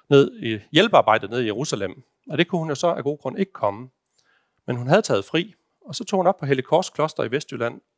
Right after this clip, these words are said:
og var deroppe en uges tid i noget, der hedder Dage i Bøn. Og jeg må bare sige, det at hun tog derop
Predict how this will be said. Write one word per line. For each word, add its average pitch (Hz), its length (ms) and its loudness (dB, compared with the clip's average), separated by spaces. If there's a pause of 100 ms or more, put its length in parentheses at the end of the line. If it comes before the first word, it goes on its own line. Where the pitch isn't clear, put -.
og 120 180 2
var 147 140 4
deroppe 135 500 0 (140)
en 113 160 -6
uges 107 180 -12
tid 175 320 -4 (180)
i 131 60 -12
noget, 123 180 -4
der 113 60 -8
hedder 104 180 -12
Dage 123 320 -8
i - 120 -16
Bøn. 117 240 -10 (1400)
Og 135 120 2
jeg 135 80 4
må 143 100 2
bare 185 280 4
sige, 185 380 -6 (420)
det 226 220 4 (360)
at 127 140 2
hun 208 300 -2 (140)
tog - 220 -6
derop 156 500 4